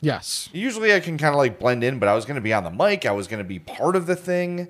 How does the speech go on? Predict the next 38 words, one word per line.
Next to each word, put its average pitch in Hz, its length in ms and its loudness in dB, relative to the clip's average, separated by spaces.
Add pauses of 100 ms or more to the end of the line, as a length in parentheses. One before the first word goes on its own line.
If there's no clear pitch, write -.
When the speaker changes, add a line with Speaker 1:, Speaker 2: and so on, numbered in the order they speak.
(280)
Speaker 1:
True. 110 360 -2 (140)
Speaker 2:
And 127 160 4
I 135 140 6
was 127 240 0
like, 120 200 2
for 151 220 -2
the 127 120 4
first 202 440 0
time 156 360 -2
in 104 360 -6 (300)
probably 277 320 -4
since 175 280 -6
my 120 140 0
wedding, 113 540 0 (480)
I 139 120 4
Speaker 1:
Mm-hmm. 127 80 4
Speaker 2:
was 120 160 0
dressed 151 300 0
for 156 80 -4
the 139 60 -2
wedding, 131 300 -2
looked 131 200 0
at 131 60 -8
myself 117 400 0
and 110 120 -8
said, 95 400 2 (580)
"Good. 92 340 -8 (220)
I, 110 60 4
I 117 240 4
like 113 340 2
the 123 80 -4
way 107 220 4
I 98 40 2
look 98 220 -2
and 101 100 -4
I 95 80 0
feel 104 240 -2
confident." 90 540 -4